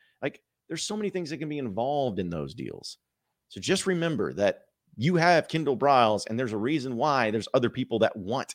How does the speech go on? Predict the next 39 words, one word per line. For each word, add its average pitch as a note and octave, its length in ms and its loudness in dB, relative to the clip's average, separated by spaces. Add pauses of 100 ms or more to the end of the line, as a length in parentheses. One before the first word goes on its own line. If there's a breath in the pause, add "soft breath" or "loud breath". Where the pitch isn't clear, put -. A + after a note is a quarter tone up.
Kendall G2 220 -4
Briles F2+ 240 2
and G2 80 -8
have G2+ 120 -4
wanted A#2 640 2 (260)
Kendall G2 260 0
Briles. C#2+ 500 -2 (840)
They're A#2 100 4
not, D#3+ 140 6
he's C3 100 0
not F3 180 2
getting D#3 240 0
all C#3 200 6
these A#2+ 320 0 (340)
interests C#3+ 580 0
and G#2+ 160 -4
offers G#2 680 2 (920)
because C3 560 6
they B2+ 180 8
just A#2+ 220 0
think C3+ 160 0
he's G#2 160 0
bad D#2+ 400 8
or G#2 100 2
because A2 340 2
of G2+ 60 -6
the F#2 100 0
terrible A#2+ 380 -2
job G#2+ 320 4
he's F2+ 120 0
done F2+ 180 -2
at E2+ 80 -4
Arkansas. - 560 -4 (1120)
People C#3 280 0
see A#2 560 0 (200 soft breath)
that G2+ 120 4
he's F2+ 160 0
really G2+ 320 2
good. D#2 280 -4